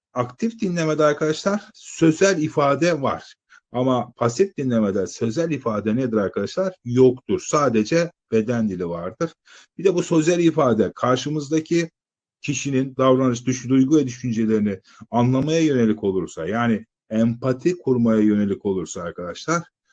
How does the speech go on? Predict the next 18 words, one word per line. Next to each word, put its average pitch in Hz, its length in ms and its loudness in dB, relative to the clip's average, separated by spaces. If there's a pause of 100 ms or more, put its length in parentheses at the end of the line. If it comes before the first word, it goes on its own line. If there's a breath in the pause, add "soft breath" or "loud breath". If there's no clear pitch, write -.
(280)
e, 117 260 -2
ne 165 60 0
olmuş 120 340 0
oluyoruz? 123 400 -2
Güzel 123 340 -2
bir 147 60 -2
iletişim 113 480 -2
kurmuş 110 420 -6
oluyoruz 110 380 -4
karşımızdaki, 95 960 -6 (380)
e, 95 280 0
kişiyle. 85 580 -6 (220)
Burada 190 300 4
pasif 202 420 -4
dinlemede 113 400 0
arkadaşlar, 104 580 -6
pasif 123 380 -6
dinlemede 90 540 -4